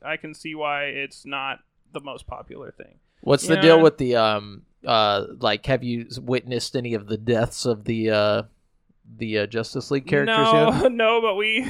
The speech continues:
Speaker 1: <laughs> I th-, we chopped off the Flash's finger, which was fucking hilarious. Like, it, the fucking Boomerang guy, like, was just,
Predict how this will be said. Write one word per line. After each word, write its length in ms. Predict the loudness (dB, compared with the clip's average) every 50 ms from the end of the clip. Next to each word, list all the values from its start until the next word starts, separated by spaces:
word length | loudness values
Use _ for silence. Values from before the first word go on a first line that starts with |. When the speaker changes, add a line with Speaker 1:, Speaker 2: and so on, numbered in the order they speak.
| -8 -10
Speaker 1:
<laughs> 120 | -8 -6
I 100 | -6 -6
th-, 360 | -6 -6 -8 -8 -8 -8 -10 -12 _ _ _ _ -12
we 100 | -12 -8
chopped 380 | -6 -2 -2 -2 -2 -2 -2
off 260 | -2 -2 -2 -2 -4 -8
the 80 | -12 -10
Flash's 600 | -6 -4 -2 0 0 -2 -2 -6 -10 -12 -12 -10
finger, 500 | -8 -8 -8 -6 -8 -8 -10 -10 -10 -10
which 200 | -12 -12 -12 -12
was 180 | -12 -12 -14 -10
fucking 380 | -6 -6 -6 -6 -6 -10 -10
hilarious. 720 | -10 -10 -10 -8 -8 -8 -8 -10 -10 -10 -12 -14 -14 -12 -10
Like, 240 | -8 -8 -8 -8 -6
it, 340 | -6 -6 -8 -8 -10 -12 -10
the 160 | -10 -10 -8 -8
fucking 320 | -6 -6 -6 -6 -8 -10
Boomerang 520 | -8 -10 -8 -8 -8 -8 -8 -10 -10 -8 -6
guy, 280 | -4 -4 -2 -2 -2 -2
like, 300 | -2 -2 -2 -2 -4 -4
was 220 | -8 -12 -14 -12
just, 300 | -12 -12 -14 -14 -14 _